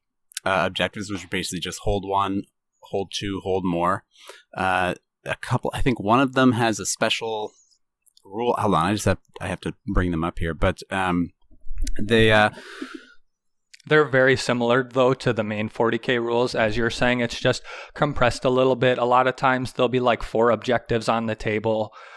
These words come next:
Speaker 2: Um, and the secondaries are all the secondaries that are used, uh, in the original rule book for you tournament players. You're probably more familiar with the G T book. Um, and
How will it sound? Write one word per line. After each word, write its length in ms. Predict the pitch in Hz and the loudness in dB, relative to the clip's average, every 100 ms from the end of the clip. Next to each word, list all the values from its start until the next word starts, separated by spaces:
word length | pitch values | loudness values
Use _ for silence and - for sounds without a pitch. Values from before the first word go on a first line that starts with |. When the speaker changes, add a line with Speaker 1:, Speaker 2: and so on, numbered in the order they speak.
| - - | -20 -6
Speaker 2:
Um, 360 | 117 107 110 110 - 127 | -2 -2 -4 -8 -12 -4
and 160 | 120 120 | -2 -2
the 60 | |
secondaries 920 | - 151 - 151 135 127 123 120 - - - - | 0 0 0 -2 0 2 2 0 -4 -14 -18 -2
are 300 | 117 113 117 | 2 4 4
all 180 | 117 123 | 2 2
the 100 | 117 | 0
secondaries 720 | - 127 127 120 120 120 - | 0 0 0 2 2 2 0
that 160 | 120 | 0
are 80 | 117 | 0
used, 580 | 107 117 113 113 - - - - - | 2 2 2 0 -6 -12 -18 -10 0
uh, 180 | 113 120 | 0 2
in 140 | 120 | -2
the 120 | 123 | 0
original 460 | 120 127 113 120 107 | 2 0 0 0 0
rule 240 | 113 120 | 2 0
book 400 | 120 131 135 - - - - | 2 0 0 -4 -16 -18 -8
for 300 | - 117 113 | -2 2 2
you 240 | 113 117 110 | 4 0 0
tournament 480 | - 135 135 135 | 0 0 0 0
players. 480 | - 135 131 135 135 | 0 0 0 -2 -4
You're 280 | - 120 117 | -8 -4 -4
probably 640 | - 117 117 113 113 107 | 0 0 2 0 0 -2
more 200 | 113 113 | 0 0
familiar 420 | - 127 117 120 117 | 0 -2 0 0 0
with 160 | 107 | -2
the 120 | - | -6
G 220 | 104 110 117 | -6 -4 -4
T 200 | - 110 | -4 -2
book. 440 | 117 123 - - - - - - | 0 -2 -4 -16 -16 -20 -20 -12
Um, 340 | 113 117 107 107 _ _ _ - - | -2 0 0 -4 _ _ _ -20 -8
and 480 | 120 120 113 113 107 | -2 2 2 -2 -6